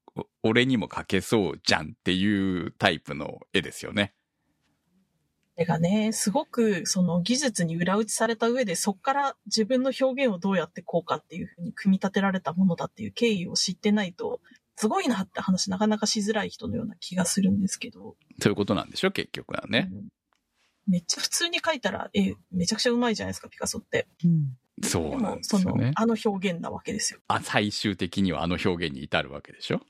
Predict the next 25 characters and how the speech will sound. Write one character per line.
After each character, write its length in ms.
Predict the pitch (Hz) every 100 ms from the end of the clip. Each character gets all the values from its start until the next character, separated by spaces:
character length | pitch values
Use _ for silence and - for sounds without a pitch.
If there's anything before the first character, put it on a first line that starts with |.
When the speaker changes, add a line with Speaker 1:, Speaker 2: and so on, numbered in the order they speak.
| _ -
Speaker 2:
う 40 |
ん。 180 | 233 - -
確 260 | - 214 262
立 280 | 269 -
し 100 | 247
て 120 | - 254
い 40 |
っ 60 | - -
た 100 | 170
も 160 | 170
の 100 | -
っ 160 | - _
て 80 | 185
い 20 |
う 80 | -
こ 120 | 190
と 120 | -
な 100 | -
ん 80 | -
で 80 | -
す 180 | - -
よ 100 | 214
ね。 140 | 185
Speaker 1:
う 40 | -
ん。 480 | 78 - 90 98